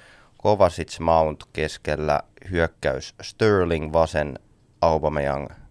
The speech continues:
debyyttiin piikkiin ja oikealle laidalle Havertzi. Oletteko te yhtä innoissaan tästä kokoonpanosta kuin mä?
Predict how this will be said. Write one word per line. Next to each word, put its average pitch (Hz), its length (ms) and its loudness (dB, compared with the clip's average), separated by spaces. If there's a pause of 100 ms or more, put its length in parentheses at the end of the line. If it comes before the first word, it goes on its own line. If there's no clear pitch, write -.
(300)
debyyttiin 78 640 -4 (480)
piikkiin 117 480 -2
ja 92 180 4 (800)
oikealle 80 580 0
laidalle 78 500 2
Havertzi. 78 680 0 (1000)
Oletteko 92 360 0
te 95 60 0
yhtä 87 220 0
innoissaan 78 500 -2
tästä 73 200 -12
kokoonpanosta - 640 -12
kuin - 220 -14
mä? 69 100 -8